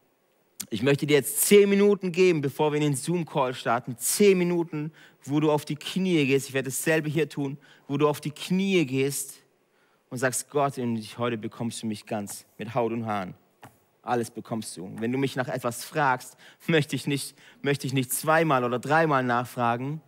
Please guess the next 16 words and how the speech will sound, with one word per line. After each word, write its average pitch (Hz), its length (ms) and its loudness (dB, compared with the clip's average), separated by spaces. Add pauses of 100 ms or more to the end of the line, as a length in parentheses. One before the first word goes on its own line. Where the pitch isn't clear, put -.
(220)
sondern 131 300 -2
ich 131 140 -2
möchte 135 260 0
erwachsen 160 680 -2 (160)
werden 120 280 -8 (320)
und 117 160 -6
alles, 131 280 -2
was 123 200 -8
du 127 260 -6
mir 127 200 -4
gegeben 110 520 -2
hast, - 360 -10 (540)
ich - 80 -16
möchte 110 240 -6
bereit 98 520 -6
sein, 107 400 -12